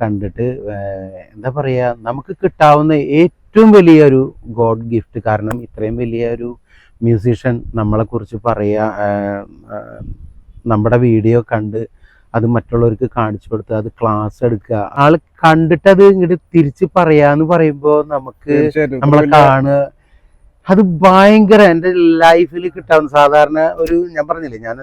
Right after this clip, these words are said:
Speaker 1: ശാസ്ത്രീയപരമായിട്ട് ഒന്നും ഞാൻ പഠിച്ചിട്ടില്ല, കാര്യങ്ങളൊന്നും ചെയ്തിട്ടില്ല, പക്ഷെ എന്നെ പോലെ ഒരു സാധാരണ പാട്ടുകാരന്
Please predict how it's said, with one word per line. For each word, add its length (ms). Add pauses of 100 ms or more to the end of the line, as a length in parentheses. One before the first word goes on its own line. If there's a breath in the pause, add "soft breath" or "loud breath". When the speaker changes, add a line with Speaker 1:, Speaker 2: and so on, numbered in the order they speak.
(100)
Speaker 1:
ശാസ്ത്രീയപരമായിട്ട് 760
ഒന്നും 380
ഞാൻ 220
പഠിച്ചിട്ടില്ല, 560
കാര്യങ്ങളൊന്നും 680
ചെയ്തിട്ടില്ല, 280
പക്ഷെ 140 (360 soft breath)
എന്നെ 140
പോലെ 200
ഒരു 80
സാധാരണ 480
പാട്ടുകാരന് 880